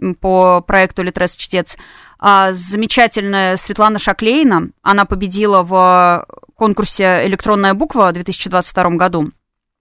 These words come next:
А, «Голос года» взяла. А, замечательно читает. В ее озвучке мне нравится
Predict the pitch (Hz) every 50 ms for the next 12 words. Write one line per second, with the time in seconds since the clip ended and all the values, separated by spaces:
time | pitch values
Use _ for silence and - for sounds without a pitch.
0 | _ _ _ _ _ - - 190 185 180 214 208 202 175 175 - 180 156 165 151
1 | 156 165 151 147 156 160 _ _ _ _ _ - - - - - _ _ 180 185
2 | 180 175 170 165 - _ _ _ _ 202 202 214 233 - - 233 196 - 180 175
3 | 170 - - - 233 247 294 311 262 220 _ - 190 185 180 185 185 208 220 202
4 | 196 220 240 240 226 196 196 208 233 - - - 208 196 196 190 196 196 202 185
5 | 185 - - - 196 185 180 175